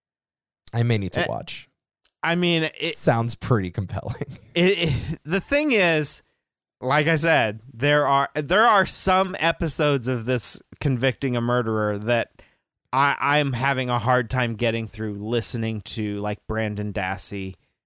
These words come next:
Speaker 2: uh, explaining what happened, what actually happened. It's horrifying to listen to.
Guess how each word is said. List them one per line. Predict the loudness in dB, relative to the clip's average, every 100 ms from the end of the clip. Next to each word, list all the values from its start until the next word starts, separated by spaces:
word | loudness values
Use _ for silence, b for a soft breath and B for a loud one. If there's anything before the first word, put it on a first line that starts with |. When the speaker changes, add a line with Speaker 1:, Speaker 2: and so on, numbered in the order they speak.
| _
Speaker 2:
uh, | -8 -8
explaining | -8 -12 -8 -6 -4 -4 -6
what | -2 -4
happened, | -4 -10 -10 -6 -6 -6 -6
what | -6 -2
actually | -4 -6 -8 -6 -6
happened. | -6 -10 -8 -10 -10 -16 _ _ _ _ _ _ -2
It's | -2 0 -6 _ _ _ -16
horrifying | -12 -12 -6 -2 2 2 -2 -4 -4 -4 -8
to | -8
listen | -6 -6 -8 -14
to. | -12 -12 -12